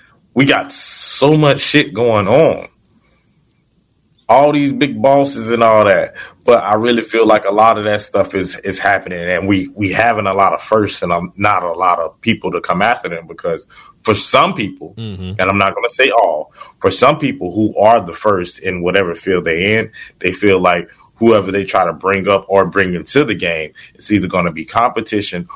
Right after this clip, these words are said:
Speaker 1: or it's always gonna be the lack thereof. Where
Speaker 2: Right.
Speaker 1: it's like, "Okay, I'm trying to give you this game, but you don't have the ambition to do what I'm trying to teach you right now."
Speaker 2: Right.
Speaker 1: So it's always one of
Speaker 2: Facts.
Speaker 1: the two. But most of the time, it's competition.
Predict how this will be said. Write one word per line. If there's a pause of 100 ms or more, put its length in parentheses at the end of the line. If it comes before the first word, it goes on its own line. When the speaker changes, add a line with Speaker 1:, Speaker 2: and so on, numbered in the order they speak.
(180)
Speaker 1:
or
it's
always
gonna
be
the
lack
thereof. (180)
Where
Speaker 2:
Right.
Speaker 1:
it's
like,
"Okay,
I'm
trying
to
give
you
this
game,
but
you
don't
have
the
ambition (420)
to
do (380)
what
I'm
trying
to
teach
you
right
now." (260)
Speaker 2:
Right.
Speaker 1:
So
it's
always (320)
one
of
Speaker 2:
Facts.
Speaker 1:
the
two. (720)
But
most
of
the
time,
it's
competition.